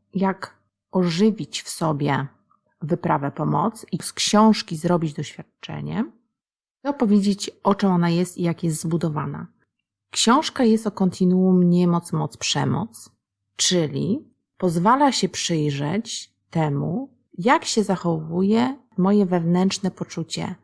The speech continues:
mocy. Wyobraźcie sobie, dla osób, które jeszcze tego nie widziały, takie kontinuum jako kreskę, na której po lewej stronie jest napisane niemoc, w środku moc,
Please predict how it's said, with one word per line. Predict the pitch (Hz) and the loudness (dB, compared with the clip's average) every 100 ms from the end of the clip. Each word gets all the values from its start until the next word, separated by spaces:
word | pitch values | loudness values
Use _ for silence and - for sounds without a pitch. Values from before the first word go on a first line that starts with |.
| _ _ _ _ _ | _ _ _ _ _
mocy. | 170 151 - - - _ _ _ _ - | 0 0 -4 -16 -18 _ _ _ _ -6
Wyobraźcie | 175 233 233 190 | 0 0 0 -4
sobie, | - 175 165 170 _ _ _ | -2 -2 -2 -6 _ _ _
dla | 165 180 | 0 0
osób, | 185 175 | -2 -8
które | - 175 | -4 -4
jeszcze | 165 180 | -2 -4
tego | 165 165 | -2 0
nie | 160 | 0
widziały, | 165 170 170 160 156 _ _ _ | -2 -2 0 -2 -6 _ _ _
takie | 170 - | -8 -8
kontinuum | - 170 156 165 160 170 185 160 | -4 -2 -2 0 0 2 2 0
jako | 156 151 | -2 -6
kreskę, | - 156 143 - - 240 311 | -6 -4 -4 -8 -4 -4 0
na | 226 | -2
której | - - 170 160 | -2 -6 -2 -4
po | - | -2
lewej | 165 160 151 | 0 0 -2
stronie | - - 151 147 | -4 -4 -2 -2
jest | 147 - | -4 -8
napisane | 147 - 147 139 | -12 -6 -4 0
niemoc, | 143 202 254 285 285 - _ _ | 2 4 4 0 -6 -18 _ _
w | |
środku | - - 160 - - | -8 -2 -2 -4 -10
moc, | 143 156 269 - | -2 2 2 0